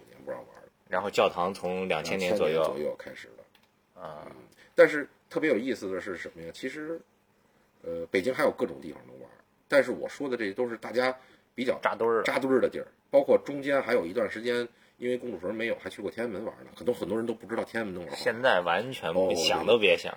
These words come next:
Speaker 1: 对。人民英雄纪念碑往南，毛主席纪念堂往北，这段区间是可以骑自行车的。当年我们都是骑着自行车进去啊，是允许骑自行车进入的。可能很多人都觉得，“哇，这不可思议啊。”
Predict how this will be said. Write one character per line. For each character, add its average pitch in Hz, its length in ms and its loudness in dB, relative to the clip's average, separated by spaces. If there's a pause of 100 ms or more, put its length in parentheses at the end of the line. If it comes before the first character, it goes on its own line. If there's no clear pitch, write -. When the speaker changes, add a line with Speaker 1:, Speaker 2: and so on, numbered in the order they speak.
Speaker 1:
对。 110 80 2
人 143 80 6
民 151 100 0
英 156 60 0
雄 151 100 -2
纪 147 100 -6
念 113 160 0
碑 143 480 0
往 73 320 -8
南， 80 380 -8 (340)
毛 117 240 2
主 120 100 0
席 104 160 -6
纪 123 100 -12
念 98 140 -4
堂 113 300 -4
往 104 220 -4
北， - 180 -12 (160)
这 135 100 -2
段 101 200 0 (280)
区 - 220 -10
间 123 320 4
是 - 140 -8
可 - 140 -4
以 113 40 0
骑 107 220 -6
自 107 140 -10
行 95 140 -6
车 107 300 2
的。 80 40 -8 (240)
当 78 140 -12
年 67 160 -14 (200)
我 80 100 -10
们 90 100 -8
都 127 80 4
是 117 60 2
骑 - 240 -4
着 120 100 4
自 120 100 -8
行 107 180 -4
车 117 180 0
进 92 220 -6
去 - 100 -18
啊， - 300 -18 (420)
是 101 140 -6
允 110 340 4
许 - 180 -4
骑 - 220 -6
自 123 100 2
行 135 140 4
车 139 160 8
进 135 180 2
入 123 260 0
的。 87 120 4
可 143 160 6
能 180 100 12
很 131 160 2
多 170 140 10
人 143 120 4
都 180 120 10
觉 156 120 4
得 165 120 4
，“哇， 156 180 4
这 196 140 2
不 240 160 -8
可 139 160 4
思 285 280 -2
议 285 220 2
啊。” - 80 2